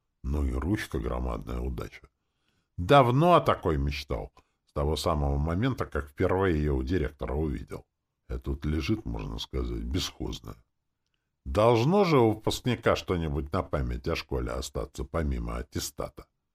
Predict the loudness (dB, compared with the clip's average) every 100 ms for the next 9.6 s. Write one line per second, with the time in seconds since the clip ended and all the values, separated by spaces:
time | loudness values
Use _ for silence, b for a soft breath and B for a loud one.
0 | _ _ _ _ _ _ -2 0 0 0
1 | 0 -2 -2 -2 0 2 2 -2 -2 -2
2 | 0 -2 0 -2 -2 -4 -4 -4 -4 -6
3 | -8 -10 _ _ _ _ _ _ 2 4
4 | 4 2 2 4 2 0 2 2 2 2
5 | 2 0 0 -2 -4 -6 -6 -8 -10 _
6 | _ _ -6 -4 0 0 2 0 0 0
7 | 0 0 0 2 0 0 -2 0 0 0
8 | -2 -4 -2 -2 -4 -8 -6 -6 -6 -4
9 | -4 -4 -4 -4 -6